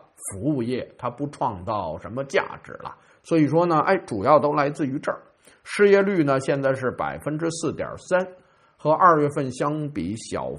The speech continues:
幅下降。怎么这么好啊？川普激动之下啊，这，这也都做了转发。当然有一些专家对这个数据是进行了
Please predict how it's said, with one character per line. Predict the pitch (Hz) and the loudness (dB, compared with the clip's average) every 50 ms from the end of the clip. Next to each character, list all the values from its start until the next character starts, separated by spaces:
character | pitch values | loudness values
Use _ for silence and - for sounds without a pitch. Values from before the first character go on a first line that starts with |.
| - - | -12 -12
幅 | - 104 123 156 | -10 -6 -6 -6
下 | 156 - - - 98 | -4 -2 -2 -2 -2
降。 | 113 - - - - - - _ _ _ _ _ _ _ _ _ _ _ _ _ _ _ _ _ _ _ _ _ _ _ | -2 -4 -4 -4 -4 -8 -20 _ _ _ _ _ _ _ _ _ _ _ _ _ _ _ _ _ _ _ _ _ _ _
怎 | - 214 | 4 4
么 | 202 214 | 4 4
这 | 220 392 392 | 0 0 0
么 | 403 392 - | 0 -2 -2
好 | - - 87 73 67 | -2 -6 -8 -6 -6
啊？ | 80 85 98 | -6 -6 -6
川 | - - 190 180 | 0 0 0 0
普 | 143 110 117 95 107 | 0 -4 -6 -6 -8
激 | 113 - - 180 170 | -6 -6 -6 -4 -2
动 | 175 175 156 135 | 0 0 0 0
之 | 120 135 156 | 0 0 0
下 | 147 156 151 | 0 2 2
啊， | 127 104 67 110 127 123 107 95 | 2 2 4 4 4 4 2 0
这， | 120 123 117 | -2 -4 -2
这 | 110 127 123 | 0 -2 -2
也 | 113 104 104 101 92 92 | -2 -2 -4 -4 -4 0
都 | 107 127 135 139 131 131 | 0 2 2 2 2 0
做 | 131 - 131 113 | 0 0 0 0
了 | 107 98 | 0 -2
转 | 90 - 78 67 73 | -4 -6 -8 -8 -8
发。 | - - 117 120 - - - _ _ _ _ _ _ | -2 0 0 0 0 -2 -12 _ _ _ _ _ _
当 | - 151 156 | 4 4 4
然 | 160 160 143 | 4 4 2
有 | 120 104 104 | 0 -2 -4
一 | 110 110 | -6 -10
些 | 113 - 156 151 151 147 147 139 | -8 -6 -4 -2 -2 -2 -4 -6
专 | 143 165 170 156 156 | -2 -2 -2 0 0
家 | 147 156 151 151 151 - 151 - | 2 4 4 4 2 0 -6 -6
对 | - 143 135 | -4 -4 -2
这 | 117 127 123 | -2 -2 -2
个 | 127 131 | -2 -4
数 | 131 - 147 123 123 | -4 -4 -6 -6 -6
据 | 113 - 170 147 120 - - | -4 -2 -2 -2 -2 -2 -8
是 | - - - 110 98 85 87 | -18 -14 -12 -10 -10 -10 -12
进 | - - 131 110 87 80 | -10 -8 -8 -8 -8 -10
行 | 80 - 85 82 95 | -12 -12 -12 -10 -8
了 | 98 92 | -8 -8